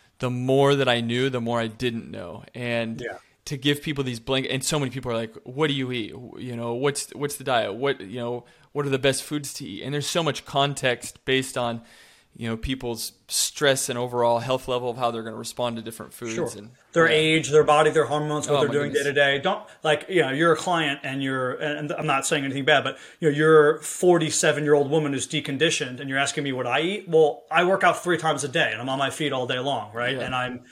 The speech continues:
Speaker 2: so, like, w-, you shouldn't eat the same things that I eat. Like, I don't wanna give you recommendations based upon me. I, I'm eating,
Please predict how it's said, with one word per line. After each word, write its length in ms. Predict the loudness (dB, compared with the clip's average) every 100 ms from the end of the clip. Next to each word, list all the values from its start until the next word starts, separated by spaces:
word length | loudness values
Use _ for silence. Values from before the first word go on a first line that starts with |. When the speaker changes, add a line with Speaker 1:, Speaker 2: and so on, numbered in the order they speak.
| -20
Speaker 2:
so, 160 | -2 4
like, 160 | 4 2
w-, 320 | -8 -10 -8 -6
you 240 | -2 0
shouldn't 300 | 2 0 0
eat 100 | -6
the 80 | -6
same 200 | -6 -6
things 200 | -10 -10
that 100 | -10
I 100 | -10
eat. 240 | -12 -12
Like, 140 | -10 -4
I 100 | -2
don't 180 | 0 0
wanna 220 | 0 0
give 180 | -2 -2
you 120 | -2
recommendations 580 | -2 -4 -4 -4 -6 -10
based 240 | -10 -10
upon 260 | -8 -10 -8
me. 220 | -8 -10 -14 -18 -4
I, 180 | -2 0
I'm 180 | 0 0
eating, 420 | 0 0 -4